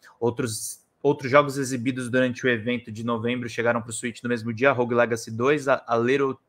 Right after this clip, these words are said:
to the Left e Once Upon a Jester. A Nintendo também realizou uma vitrine de jogos independentes de vários dias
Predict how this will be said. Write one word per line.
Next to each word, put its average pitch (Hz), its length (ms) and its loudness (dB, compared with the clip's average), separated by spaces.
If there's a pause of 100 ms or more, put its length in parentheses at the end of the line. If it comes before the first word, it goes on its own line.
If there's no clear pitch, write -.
to - 100 -12
the 117 100 0
Left 117 540 0 (240)
e 117 80 -2
Once 139 420 2
Upon 139 460 -4 (100)
a 120 140 -4
Jester. 113 460 0
A 117 40 -2
Nintendo 120 320 -6
também 131 220 -4
realizou 131 580 -2 (420)
uma 127 120 2
vitrine 135 380 -4
de 127 100 -8
jogos 131 240 2
independentes 123 520 -4
de 117 120 -6
vários 135 340 4
dias 120 600 -6